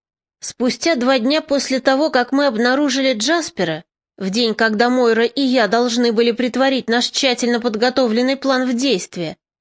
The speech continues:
поднялся невообразимый шум. Хотя всё началось, как ещё один день заточения в раю.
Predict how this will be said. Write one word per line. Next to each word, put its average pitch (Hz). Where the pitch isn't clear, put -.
поднялся 254
невообразимый 262
шум. 180
Хотя -
всё -
началось, 311
как 214
ещё 196
один 302
день 302
заточения 226
в 220
раю. 226